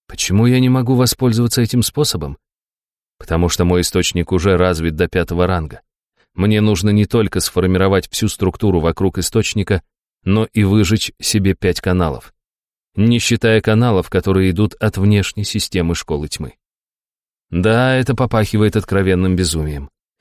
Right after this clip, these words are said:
На каждый канал или на каждый ранг потребуется соответствующая энергия.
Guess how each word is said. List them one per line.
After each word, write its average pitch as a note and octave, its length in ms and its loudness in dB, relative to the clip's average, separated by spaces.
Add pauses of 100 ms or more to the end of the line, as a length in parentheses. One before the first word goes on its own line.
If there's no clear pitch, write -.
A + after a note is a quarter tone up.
(200)
На A2 140 0
каждый A#2 380 2
канал A2+ 440 4
или F#2+ 260 2 (240)
на G2+ 160 0
каждый G2 400 0
ранг G#2 360 0
потребуется F#2+ 640 0
соответствующая G2+ 840 0
энергия. F2 460 -2